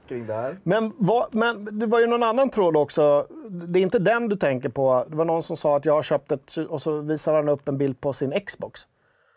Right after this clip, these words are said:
Speaker 2: Eller
Speaker 1: Nej.
Speaker 2: är det, nej.
Speaker 1: Här är det kylskåp.
Speaker 2: Det var
Speaker 1: Han har
Speaker 2: riktiga
Speaker 1: dessutom
Speaker 2: kylskåpet.
Speaker 1: bra
Speaker 2: Fan, vad
Speaker 1: smak.
Speaker 2: coolt.
Speaker 1: Han har fyllt den med Trocadero.
Speaker 2: Gud, vad bra.
Speaker 1: Det får man också se.
Speaker 2: Trocca?
Speaker 1: Ja.
Speaker 2: Inte
Speaker 1: Du vet
Speaker 2: den
Speaker 1: vad
Speaker 2: här
Speaker 1: man kallar
Speaker 2: sockerfria.
Speaker 1: Trocadero, va?
Speaker 2: Trocca.
Speaker 1: The Champagne of Läsk. <laughs> Kom jag på idag.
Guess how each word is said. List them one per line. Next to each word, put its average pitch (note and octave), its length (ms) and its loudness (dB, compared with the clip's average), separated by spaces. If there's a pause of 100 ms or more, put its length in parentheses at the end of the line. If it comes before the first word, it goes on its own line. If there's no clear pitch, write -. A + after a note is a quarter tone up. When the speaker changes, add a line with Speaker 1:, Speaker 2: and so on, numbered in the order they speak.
(680)
Speaker 2:
Eller C3 220 0
Speaker 1:
Nej. G#3 180 2
Speaker 2:
är - 80 -2
det, C3+ 160 -8
nej. F3+ 260 -2
Speaker 1:
Här A3 140 0
är G#3+ 160 2
det A#3+ 80 -2
kylskåp. F#3 400 -2
Speaker 2:
Det C#3+ 60 -6
var A3 160 2
Speaker 1:
Han A#3+ 120 2
har F3+ 80 0
Speaker 2:
riktiga F3+ 140 2
Speaker 1:
dessutom E3 180 0 (100)
Speaker 2:
kylskåpet. D#3 160 -2
Speaker 1:
bra D3+ 100 0
Speaker 2:
Fan, D3+ 100 4
vad C#3 100 -2
Speaker 1:
smak. F3+ 140 2
Speaker 2:
coolt. - 80 -6
Speaker 1:
Han D#3 80 -4
har E3 60 -4
fyllt F3+ 280 -4
den D#3 100 -4
med C#3 140 -4
Trocadero. C3+ 600 -2
Speaker 2:
Gud, C#3 320 -4
vad B2 120 -6
bra. - 220 -16
Speaker 1:
Det C3 80 -10
får D#3 120 -6
man D#3+ 120 -2
också D3+ 240 -4
se. E2 260 -4
Speaker 2:
Trocca? - 300 -2 (480)
Speaker 1:
Ja. D3+ 280 0 (300)
Speaker 2:
Inte E3 280 0
Speaker 1:
Du G3 40 6
vet F#3+ 60 4
Speaker 2:
den - 20 -
Speaker 1:
vad F3 80 2
Speaker 2:
här D3+ 80 2
Speaker 1:
man C#3 80 2
kallar F3+ 240 2
Speaker 2:
sockerfria. D3 240 2
Speaker 1:
Trocadero, A2 220 4
va? F#2+ 160 -2 (280)
Speaker 2:
Trocca. - 320 -6 (320)
Speaker 1:
The A2+ 80 -10
Champagne B2+ 580 -6
of G2 100 -8
Läsk. - 440 -8 (560)
<laughs> - 540 -10
Kom G2 180 -10
jag G2 120 -8
på G#2+ 120 -4
idag. A#2 240 0